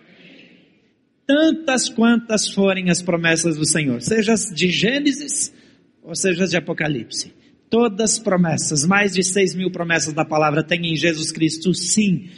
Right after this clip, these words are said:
na vida dos seus discípulos. Ele está conosco. O Senhor está no nosso meio. Ele honra a sua palavra. A Bíblia diz que Deus não é homem para mentir, nem filho do homem para se arrepender.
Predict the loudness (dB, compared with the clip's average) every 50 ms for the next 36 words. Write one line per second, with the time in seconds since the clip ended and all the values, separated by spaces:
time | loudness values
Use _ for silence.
0 | -12 _ 0 0 0 2 0 0 0 -2 -4 -4 -2 0 0 0 0 0 -2 -2
1 | -2 -2 -4 -6 -10 -8 -2 -2 0 -2 -2 -6 -14 -20 -20 -20 -20 -20 -20 -20
2 | -20 -20 -20 _ _ _ _ _ _ _ _ _ _ -2 -2 0 0 0 -2 -2
3 | -4 -4 -6 -8 -8 -8 -8 -6 -4 -6 -6 -8 -12 -20 -20 _ _ _ _ _
4 | _ _ _ -8 -4 0 0 2 2 2 2 0 -2 -6 -6 -4 -4 -2 0 0
5 | 0 0 0 -2 -2 -2 -4 -6 -8 -12 -16 _ _ _ _ _ _ _ -20 -20
6 | -8 0 2 4 4 4 4 4 4 4 4 2 2 2 0 0 2 2 2 4
7 | 4 4 4 4 4 4 4 4 4 4 4 2 0 0 0 0 2 2 2 4
8 | 4 4 4 4 6 6 4 4 4 2 0 2 2 4 4 4 2 2 4 4
9 | 4 4 4 4 2 4 4 4 4 4 4 4 4 4 2 2 2 0 2 2
10 | 2 2 2 2 0 -2 0 0 -2 -2 -2 -8